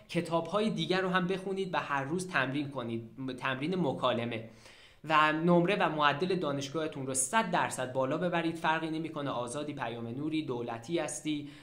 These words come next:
اه، یعنی روزانه هستی، شبانه هستی، فرقی نمی‌کنه، معدلت به شدت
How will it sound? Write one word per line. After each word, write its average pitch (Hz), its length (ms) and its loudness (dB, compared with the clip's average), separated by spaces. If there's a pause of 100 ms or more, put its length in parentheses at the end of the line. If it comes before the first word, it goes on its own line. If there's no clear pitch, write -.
(180)
اه، 123 200 -2
یعنی 127 260 0
روزانه 123 480 -2
هستی، 139 400 -6
شبانه 117 400 -2
هستی، 143 380 -4
فرقی 160 460 4
نمی‌کنه، 175 560 0 (280)
معدلت 151 720 2
به 160 100 0
شدت 127 580 0